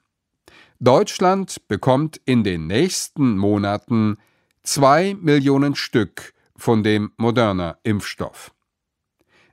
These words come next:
Er sagt auch, bis zum Sommer können wir alle Menschen in Deutschland eine Impfung anbieten. Weit mehr als die Hälfte der Menschen in Deutschland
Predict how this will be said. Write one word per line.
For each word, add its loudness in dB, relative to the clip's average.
Er 4
sagt -4
auch, -2
bis 2
zum 0
Sommer -2
können 0
wir -4
alle 2
Menschen -2
in -12
Deutschland -2
eine 2
Impfung -2
anbieten. -4
Weit 2
mehr 2
als -2
die -2
Hälfte 0
der -4
Menschen -2
in -10
Deutschland -2